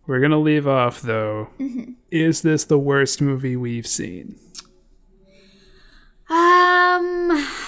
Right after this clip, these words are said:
Speaker 2: I want to say, collectively, of all of the faults of this movie, I think so.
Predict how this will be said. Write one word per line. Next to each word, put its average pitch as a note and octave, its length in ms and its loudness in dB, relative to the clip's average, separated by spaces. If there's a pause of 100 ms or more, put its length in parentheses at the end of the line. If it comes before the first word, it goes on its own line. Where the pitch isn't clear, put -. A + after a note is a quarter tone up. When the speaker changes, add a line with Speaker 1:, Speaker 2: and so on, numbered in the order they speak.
(160)
Speaker 2:
I C4+ 220 -4
want C#4 520 2
to F#4 160 -2
say, B3 840 -4
collectively, B3+ 1400 -6
of A#3 220 -4 (140)
all A3+ 420 -2
of A#3+ 120 -8
the B3+ 120 -4
faults A3 520 -6
of G#3+ 140 -12
this G#3+ 300 -12
movie, A#3 760 -12
I A#3+ 240 -10 (140)
think C4+ 360 -6
so. - 680 -14